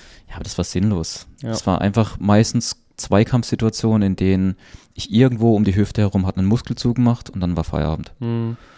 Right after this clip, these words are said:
Speaker 1: Und das war halt Schutz.
Speaker 2: Ja.
Speaker 1: Das war ganz einfach Schutz, so rückblickend. Und damals hab ich's einfach nicht kapiert. Ich
Speaker 2: Ja.
Speaker 1: hab gemacht und getan, wie du sagst, Krankengymnasten.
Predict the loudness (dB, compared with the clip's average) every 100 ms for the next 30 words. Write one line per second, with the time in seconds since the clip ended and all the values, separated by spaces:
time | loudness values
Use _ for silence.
0 | -20 -20 -20 _ -12 -8 -6 -4 -2 -2
1 | -6 -6 -4 -4 -10 -20 -10 -6 -6 -10
2 | -6 -6 -2 0 0 0 0 0 -2 0
3 | 0 0 0 0 0 -2 0 2 2 0
4 | 0 0 2 2 0 -2 -2 0 0 -2
5 | -2 -2 -2 -6 _ -6 -4 -2 -4 -6
6 | _ _ _ _ _ 2 4 4 2 0
7 | -2 -2 0 0 0 -2 -4 -8 -12 -4
8 | -2 0 0 0 -2 -8 -6 -6